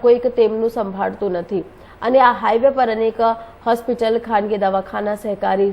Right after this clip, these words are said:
હોસ્પિટલ અને ખાણીપીણીની હોટેલ પણ આવેલું છે, ત્યારે તમામ લોકો ત્રાહિમામ પોકારી ઉઠ્યા છે. સ્થાનિકની એક જ માંગ છે કે રોડ પર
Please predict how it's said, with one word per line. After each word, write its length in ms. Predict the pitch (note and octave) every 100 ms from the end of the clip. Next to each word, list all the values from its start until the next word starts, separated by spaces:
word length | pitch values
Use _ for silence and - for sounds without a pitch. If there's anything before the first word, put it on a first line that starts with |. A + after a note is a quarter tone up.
| F3+
હોસ્પિટલ 520 | G#3 G#3+ A#3+ A#3 G#3 G#3+ - - - - C#4+
અને 100 | D#4 C4+
ખાણીપીણીની 760 | B3 B3+ D4+ D4 C#4+ C#4 D4 A3
હોટેલ 360 | G#3+ A#3+ B3 C#4 -
પણ 180 | G#3+ G#3
આવેલું 360 | F3 E3+ E3+ -
છે, 120 | G#3 - - - -
ત્યારે 220 | B3+ C4+ D4+
તમામ 380 | C4 A#3+ B3 D4 B3+
લોકો 220 | A#3+ C4+
ત્રાહિમામ 420 | B3 A3 A3+ B3+ C4
પોકારી 380 | C#4+ A3+ F3+ F3
ઉઠ્યા 260 | F#3+ F3+ -
છે. 120 | G3
સ્થાનિકની 640 | - A#3 A3 A3 A3+ A3 - A3
એક 160 | A#3 A#3+
જ 100 | G3 G3+
માંગ 200 | G#3 A3 -
છે 180 | C#4 D#4+
કે 120 | C4 G#3
રોડ 260 | A#3 B3 A3+
પર 200 | A3+ A3